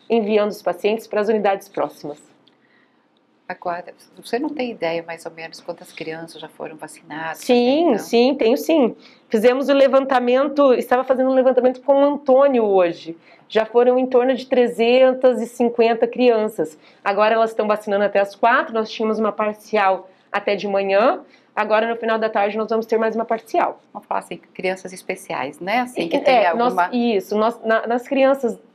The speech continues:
Speaker 1: da terça-feira, que foram essas crianças com comorbidades e deficiência, nós vacinamos quarenta crianças. Agora, quarta-fe-, quarta-feira e hoje,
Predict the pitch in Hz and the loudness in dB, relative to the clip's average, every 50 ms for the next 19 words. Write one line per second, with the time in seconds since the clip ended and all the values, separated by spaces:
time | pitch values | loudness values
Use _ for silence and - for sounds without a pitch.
0 | _ - 196 185 226 233 - - - - 240 247 240 - - 208 - - - - | _ -8 -4 0 0 0 0 -2 0 0 0 0 0 -2 -6 -6 -6 -6 -6 -2
1 | 208 233 247 233 190 156 - - - _ _ _ _ - 233 220 226 - 220 226 | 2 2 2 2 2 -2 -4 -6 -16 _ _ _ _ -6 -6 -6 -4 0 0 0
2 | 220 214 214 214 - 214 214 - - 208 202 202 202 - 202 - - - 208 208 | 2 0 -2 -2 -4 -6 -6 -6 -4 -2 0 0 0 -2 -8 -10 -6 -6 -4 -2
3 | - 214 214 208 208 208 202 190 170 196 196 214 240 233 - - - _ _ _ | -2 -2 0 0 0 0 0 0 0 0 2 2 0 -2 -4 -8 -16 _ _ _
4 | _ _ _ - 254 269 233 254 254 254 - - - 233 233 240 233 233 - 202 | _ _ _ -2 -2 0 0 -2 -4 -6 -12 -6 -4 -2 0 0 0 -2 -2 -2
5 | 202 208 190 220 214 - 214 220 233 233 - - 226 208 208 226 254 254 269 - | -2 -2 -2 -2 -4 -2 -4 -4 -4 -4 -2 -2 0 0 0 0 -2 -4 -6 -4
6 | - - 196 - - - - - - - - _ _ _ _ _ _ _ _ _ | -2 -2 -2 -2 -4 -10 -20 -20 -20 -20 -20 _ _ _ _ _ _ _ _ _
7 | _ _ _ _ _ _ _ _ _ - - 226 233 208 214 214 202 190 185 - | _ _ _ _ _ _ _ _ _ -6 -4 -4 -2 0 0 2 2 2 0 -4
8 | - - _ _ _ _ - - 240 254 294 320 359 - - 269 262 262 - - | -8 -16 _ _ _ _ 0 2 2 4 2 0 0 0 0 0 0 -2 -6 -4
9 | 202 190 - - - - _ - 233 240 302 - - 370 - - - 220 196 185 | -4 -4 -6 -8 -20 -12 _ 0 2 2 2 0 -2 -6 -6 -6 -2 0 2 2
10 | 170 160 - - _ _ _ - 208 202 202 196 220 269 320 262 220 196 180 175 | 2 2 -2 -4 _ _ _ -6 -2 0 2 4 4 4 4 2 -2 -6 -8 -10
11 | 147 - | -10 -12